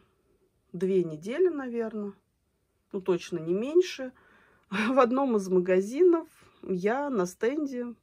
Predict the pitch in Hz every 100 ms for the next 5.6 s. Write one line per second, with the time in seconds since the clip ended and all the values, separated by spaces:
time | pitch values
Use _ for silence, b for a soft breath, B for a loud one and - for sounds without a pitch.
0 | b b b b _ - 175 190 233 359
1 | 285 214 254 208 - 160 156 156 156 -
2 | 185 175 175 - 175 156 160 - 147 147
3 | - 214 214 202 190 185 196 294 370 262
4 | 247 240 269 330 - 208 175 - 165 170
5 | 175 160 156 156 - 147